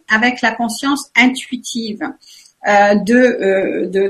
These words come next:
de se soigner le corps, de se soigner nos émotions. On, on vit encore dans ce parcours thérapeutique, même bien que ça s'améliore. Euh, maintenant, au jour d'aujourd'hui, euh, depuis ces quinze, vingt dernières années, euh,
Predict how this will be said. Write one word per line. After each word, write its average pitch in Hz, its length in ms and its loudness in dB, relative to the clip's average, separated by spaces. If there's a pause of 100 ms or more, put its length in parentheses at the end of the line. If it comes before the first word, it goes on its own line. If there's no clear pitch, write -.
de 202 160 0
se 208 180 -2
soigner 269 680 6
le 233 140 6
corps, 202 480 4
de 233 80 -4
se 226 200 -6
soigner 226 600 -2
nos 214 120 -2
émotions. 220 760 0 (280)
On, 214 160 -8
on 214 100 2
vit 262 180 4
encore 285 300 4
dans 262 140 6
ce - 160 -2
parcours 220 580 -4
thérapeutique, 240 1040 -2
même 208 300 0
bien 240 220 0
que - 80 -8
ça 226 140 0
s'améliore. 214 800 0 (560)
Euh, 202 460 4
maintenant, 233 520 6
au - 20 6
jour 233 200 -2
d'aujourd'hui, 240 840 -2 (400)
euh, 208 540 4
depuis 214 400 -4
ces 196 280 -8
quinze, 208 320 -2
vingt 214 140 2
dernières 208 500 -2
années, 214 640 2
euh, - 40 0